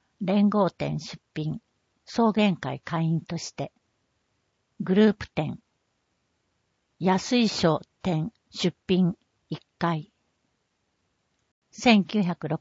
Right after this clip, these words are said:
十二年、草原会大会。千九百九十五年から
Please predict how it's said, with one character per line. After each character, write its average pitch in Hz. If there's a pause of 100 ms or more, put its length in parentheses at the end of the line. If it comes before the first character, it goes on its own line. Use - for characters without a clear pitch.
(120)
十 202
二 165
年、 131 (520)
草 220
原 202
会 143
大 165
会。 139 (640)
千 208
九 202
百 151
九 214
十 151
五 151
年 165
か 127
ら 147